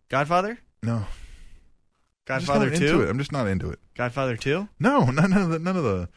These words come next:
Speaker 1: Goodfellas?
Speaker 2: No. I'm not a big, one, I'm not too big into drama. Um, I do like some drama, but I definitely don't like crime drama, and I don't like, I like suspense. I definitely like suspense.
Speaker 1: Oh, I got a movie pick for you guys.
Speaker 2: Huh.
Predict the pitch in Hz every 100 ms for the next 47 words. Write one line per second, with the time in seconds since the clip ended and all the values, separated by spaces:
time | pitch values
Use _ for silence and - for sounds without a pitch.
0 | _ _ _ _ - 180 104 202 214 240
1 | - 147 160 180 202 151 135 147 139 123
2 | - 95 98 151 220 226 - 135 147 147
3 | - - 170 151 131 107 92 98 90 101
4 | 101 - - _ _ _ _ _ _ _
5 | _ _ _ _ _ _ _ 110 104 90
6 | 80 85 - 117 143 135 104 123 120 127
7 | 135 113 110 117 151 135 123 104 - -
8 | 104 95 95 87 - 87 92 92 92 90
9 | 87 90 82 87 87 85 - - - -
10 | - 151 160 - - - 120 139 - -
11 | _ _ _ _ _ _ - 95 143 135
12 | 127 98 - 101 - 90 80 90 - 190
13 | 240 262 220 190 214 202 170 202 - 165
14 | 208 254 147 87 67 - 95 80